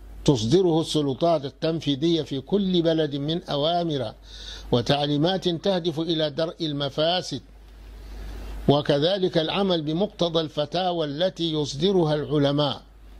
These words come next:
مما يتعلق بفقه النوازل في مثل هذه الظروف التي لا يخفى أثرها على كل الناس.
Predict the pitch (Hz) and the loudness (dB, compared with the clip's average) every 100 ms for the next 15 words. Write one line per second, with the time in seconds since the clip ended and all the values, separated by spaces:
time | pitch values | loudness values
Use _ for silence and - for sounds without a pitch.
0 | - - - - - 156 196 180 170 160 | -20 -18 -16 -14 2 4 4 4 2 0
1 | 156 185 165 151 151 147 156 - 139 147 | 0 2 2 0 -2 -2 -4 -4 -2 -2
2 | 156 165 147 143 156 175 160 190 190 - | -2 -2 0 0 0 0 0 -2 -4 -10
3 | - 151 156 - 151 151 147 - - - | -4 -2 -2 -2 -2 -2 -4 -8 -20 -20
4 | - - 135 151 143 135 143 147 - 151 | -10 -2 0 0 0 0 0 -2 -4 -4
5 | 123 139 120 98 - - - - - - | 0 0 0 -4 -14 -20 -20 -18 -16 -14
6 | - - - - 139 127 160 151 147 180 | -14 -12 -12 -2 2 4 2 2 0 2
7 | 196 180 - 165 156 151 135 123 131 131 | 2 0 0 0 0 -4 -4 -2 -4 -4
8 | 127 - 175 151 131 117 95 - | -6 -2 0 0 0 -2 -6 -10